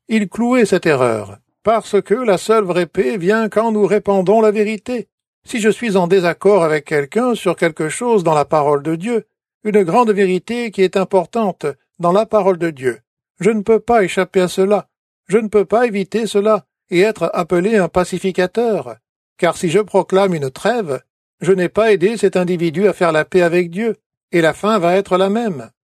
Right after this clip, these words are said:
Ainsi, les artisans de la paix biblique ne sont pas des gens tranquilles et calmes, qui ne veulent faire aucune vague,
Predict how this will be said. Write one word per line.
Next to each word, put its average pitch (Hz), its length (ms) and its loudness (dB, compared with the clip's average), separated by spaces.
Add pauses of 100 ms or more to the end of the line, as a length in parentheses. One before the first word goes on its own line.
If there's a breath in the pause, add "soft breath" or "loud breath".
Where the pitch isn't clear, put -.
(280)
Ainsi, 208 460 -6
les 180 160 2
artisans 196 460 0
de 220 80 0
la 170 140 0
paix 202 160 0
biblique 180 480 -4 (420)
ne 190 80 2
sont 202 220 0
pas 247 160 2
des 196 140 2
gens 202 160 0
tranquilles 196 500 -2
et 185 100 2
calmes, 135 480 -2 (320)
qui 220 100 -6
ne 220 100 2
veulent 202 200 2
faire 202 300 2
aucune 196 320 0
vague, 156 500 -2